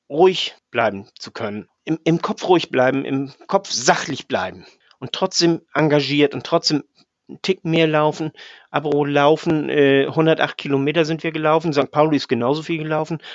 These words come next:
aber man kann auch mehr laufen als hundertacht Kilometer. Äh, es gibt Mannschaften, die, die laufen jedes Wochenende hundertzwanzig Kilometer und ein bisschen mehr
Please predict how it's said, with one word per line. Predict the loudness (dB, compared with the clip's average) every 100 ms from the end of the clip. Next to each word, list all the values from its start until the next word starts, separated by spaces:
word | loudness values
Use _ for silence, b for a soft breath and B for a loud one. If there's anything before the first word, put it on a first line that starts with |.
| B
aber | 2 4
man | 4 0
kann | 0 -4 -4
auch | -4 0
mehr | 2 2
laufen | 0 -2 -8 -20 _
als | -20 -14 -8
hundertacht | -8 -8 -12 -12
Kilometer. | -12 -12 -14 -20 -20 b -14
Äh, | -12 -10
es | -10 -10
gibt | -10 -4
Mannschaften, | 0 2 0 -2 0 -2
die, | 0 -2 -4 -4
die | -2
laufen | 2 4 4 0 -4
jedes | -4 0 2 2 2
Wochenende | 2 2 0 0 2
hundertzwanzig | 2 0 0 0 -2
Kilometer | -8 -8 -6 -4 -4
und | -6 -12
ein | -16 _
bisschen | -18 -8 -6 0 2 2
mehr | 2 2 0